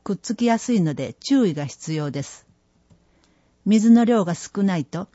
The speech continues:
薬の吸収が低下したり遅くなったりして、薬の効き目が悪くなることがあります。また、寝ながら薬を飲むのは喉に引っかかりやすいので避け、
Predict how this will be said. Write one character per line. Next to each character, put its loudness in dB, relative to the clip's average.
薬 0
の 6
吸 0
収 -2
が -4
低 -2
下 -4
し -12
た -6
り -8
遅 -2
く -2
な 2
っ -8
た -8
り -6
し -12
て、 -10
薬 0
の 4
効 -
き -2
目 2
が -2
悪 0
く -4
な -2
る -8
こ -8
と -6
が -4
あ -6
り -4
ま -4
す。 -18
ま -2
た、 -6
寝 2
な 6
が 0
ら -4
薬 -2
を 2
飲 2
む 2
の 0
は -6
喉 0
に 0
引 -10
っ -20
か -16
か -2
り 0
や 2
す -6
い 0
の -2
で -8
避 -6
け、 -10